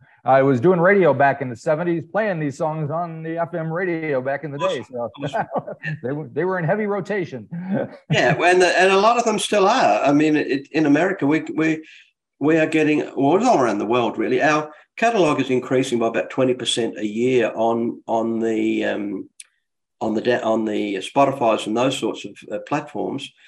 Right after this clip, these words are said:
Speaker 2: So it's an iconic band, and, uh, I wanted to just to put our legacy in a place to say to the world, "These are the people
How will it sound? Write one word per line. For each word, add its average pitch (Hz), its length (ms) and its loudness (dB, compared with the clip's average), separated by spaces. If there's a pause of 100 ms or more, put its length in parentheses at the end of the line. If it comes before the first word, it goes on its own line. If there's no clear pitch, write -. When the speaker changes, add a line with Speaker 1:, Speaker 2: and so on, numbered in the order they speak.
(360)
Speaker 2:
So 170 240 2
it's - 380 2
an 185 120 6
iconic 185 600 0
band, 139 460 2 (100)
and, 120 420 0 (480)
uh, - 280 2
I 147 160 4
wanted 143 320 2
to 127 100 -4
just 123 160 -6
to - 80 -12
put 143 240 -2
our 127 160 0
legacy 127 520 0
in 127 200 -2
a 123 80 -2
place - 560 -6 (320)
to - 80 -10
say 131 380 0
to 131 160 -4
the 110 120 -6
world, 117 540 0
"These 156 320 4
are 117 240 0
the - 80 -8
people 113 680 -6